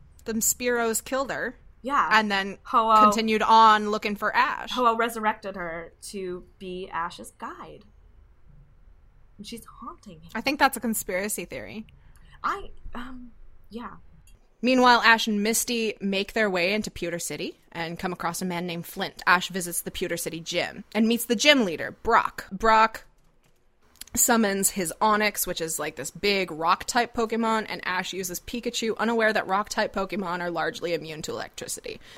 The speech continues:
Speaker 1: Ash has to surrender. Flint then brings Ash and Pikachu back to his cabin to rest, where Flint describes Brock's family life.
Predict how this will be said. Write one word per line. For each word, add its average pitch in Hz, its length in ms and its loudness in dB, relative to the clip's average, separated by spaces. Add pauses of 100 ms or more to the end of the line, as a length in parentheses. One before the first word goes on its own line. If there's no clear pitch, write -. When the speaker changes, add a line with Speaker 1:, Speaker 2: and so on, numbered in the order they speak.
(100)
Speaker 1:
Ash 165 200 -4
has - 220 -6
to 160 100 -8
surrender. 135 640 -8 (420)
Flint 269 560 -2
then 196 160 0
brings 190 320 -4
Ash 190 240 6
and 208 80 -4
Pikachu 190 400 -6
back 165 200 -2
to 190 120 -6
his 185 120 -6
cabin 180 360 -4
to 160 100 -8
rest, 247 400 2
where 170 100 -2
Flint 208 300 -8
describes 175 480 -2
Brock's - 400 -2
family 254 380 2
life. - 280 -6